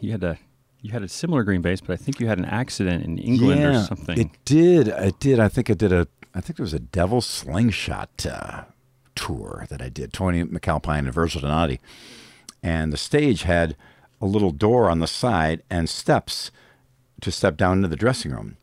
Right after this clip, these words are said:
Speaker 2: And they, the steps I didn't know were removable. And someone
Speaker 1: Oh.
Speaker 2: decided to remove them.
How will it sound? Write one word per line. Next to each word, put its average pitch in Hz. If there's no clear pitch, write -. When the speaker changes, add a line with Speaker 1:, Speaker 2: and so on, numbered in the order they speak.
Speaker 2:
And 98
they, 98
the 95
steps -
I 104
didn't 101
know 113
were 98
removable. 87
And 92
someone 123
Speaker 1:
Oh. 101
Speaker 2:
decided 101
to 92
remove 101
them. 64